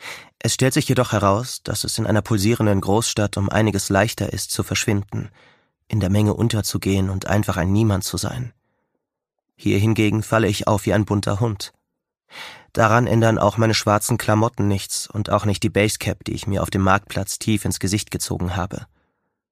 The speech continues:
Im Gegenteil. Ich wurde angestarrt wie ein Eindringling oder gar ein Schwerverbrecher.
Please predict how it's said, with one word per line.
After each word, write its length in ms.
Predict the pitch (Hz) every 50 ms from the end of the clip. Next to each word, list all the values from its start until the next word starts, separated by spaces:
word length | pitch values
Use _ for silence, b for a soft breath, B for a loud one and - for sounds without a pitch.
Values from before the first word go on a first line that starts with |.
| _ _ _ _ _ -
Im 140 | 113 110
Gegenteil. 560 | 101 110 117 107 101 92 - 82 101 104 - - _ _ _ _ _ _ _ B B B B B B B B B B
Ich 160 | - 107 -
wurde 240 | 120 127 143 127 -
angestarrt 640 | 110 120 131 120 - - - 110 110 127 135 - -
wie 100 | 110 104
ein 160 | 92 107 110
Eindringling 840 | - - 113 127 123 104 101 101 98 101 98 92 92 - 113 120 - _ _ _ -
oder 220 | - - 101 98
gar 160 | 90 - 95 -
ein 100 | 95 98
Schwerverbrecher. 840 | - - - 113 117 - 107 90 - 87 85 - - - 107 -